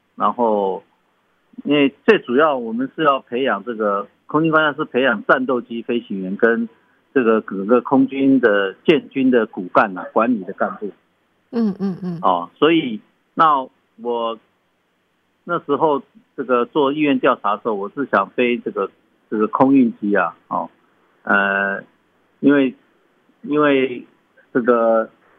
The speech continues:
Speaker 1: 空运机在我来讲，对我，我觉得蛮适合我的啦，因为可能战斗的方面，我没有那么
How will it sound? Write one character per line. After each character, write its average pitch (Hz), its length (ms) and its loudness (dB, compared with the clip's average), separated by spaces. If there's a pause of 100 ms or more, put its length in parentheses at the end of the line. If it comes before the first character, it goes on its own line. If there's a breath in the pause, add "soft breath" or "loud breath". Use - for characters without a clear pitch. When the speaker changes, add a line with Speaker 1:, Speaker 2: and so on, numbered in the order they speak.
Speaker 1:
空 165 200 2
运 160 160 2
机 143 340 2
在 160 100 4
我 123 80 0
来 117 160 0
讲， 104 380 -6
对 139 120 0
我， 98 300 -2 (320)
我 104 140 -6
觉 143 160 2
得 143 240 0 (760)
蛮 120 340 0
适 170 120 0
合 110 180 0
我 98 160 -2
的 90 140 -4
啦， - 240 -6
因 143 80 2
为 139 140 2
可 - 140 -4
能 127 200 2
战 147 180 4
斗 131 200 4 (160)
的 107 100 0
方 127 200 2
面， 113 280 -2 (500)
我 208 160 -10 (400)
没 131 120 2
有 123 100 4
那 127 100 4
么 107 400 0